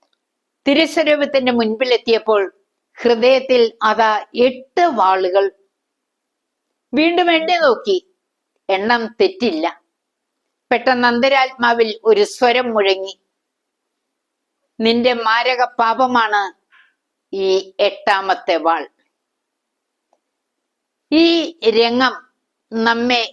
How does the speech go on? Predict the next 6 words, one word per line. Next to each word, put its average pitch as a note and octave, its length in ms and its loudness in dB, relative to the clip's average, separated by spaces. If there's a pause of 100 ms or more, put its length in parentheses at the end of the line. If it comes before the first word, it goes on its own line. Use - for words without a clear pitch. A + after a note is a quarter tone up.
ചില G#3+ 220 2
കാര്യങ്ങൾ G#3 540 0
പഠിപ്പിക്കുന്നുണ്ട്. G#3 840 -2 (840)
നാം A3+ 360 0
ചെയ്തു A3 360 0
കൂട്ടുന്ന G#3 640 0